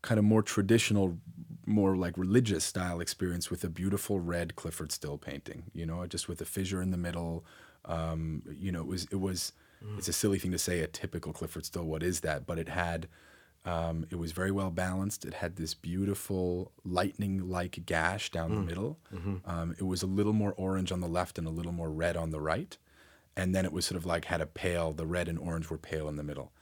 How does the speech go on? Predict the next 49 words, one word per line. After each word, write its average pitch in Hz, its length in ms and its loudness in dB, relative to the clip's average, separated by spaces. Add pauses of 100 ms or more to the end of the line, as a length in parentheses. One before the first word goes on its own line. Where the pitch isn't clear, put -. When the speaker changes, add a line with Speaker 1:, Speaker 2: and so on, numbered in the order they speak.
(540)
Speaker 1:
And 92 160 -2
I 95 80 2
just 95 180 0
remember 95 240 0
seeing 92 380 0
it. 101 240 0
I - 80 -10
was 147 120 -4
probably 98 320 -4
ten 78 440 -4 (240)
Speaker 2:
Mm. 113 220 0
Speaker 1:
or 73 60 -4
eleven 82 460 -2 (140)
and 85 220 -2
just 87 200 -2
sitting 85 220 -2
in 80 80 -2
front 82 220 -6
of 78 80 -4
it 76 80 -4
and 76 100 -8
being 73 160 -8
completely - 480 -10
mesmerized, 65 680 -10 (120)
you 73 140 -8
know, 65 200 -8
and 76 100 -6
that, 73 260 -8
yeah. 76 220 -6 (400)
So 143 120 12
two 196 220 8
very 143 240 12
different, 98 340 6
one 110 160 6
of 117 120 4
complexity 113 600 2
and 95 160 4
one 95 140 4
of 92 160 -2
total 87 520 -2 (640)
kind 90 180 0
of 73 80 -2
silence 80 680 -2
and 73 200 -6
rivetedness. 65 680 -6 (280)
Speaker 2:
Brilliant. 117 460 10
I 95 160 6
think 123 240 6
that 98 220 4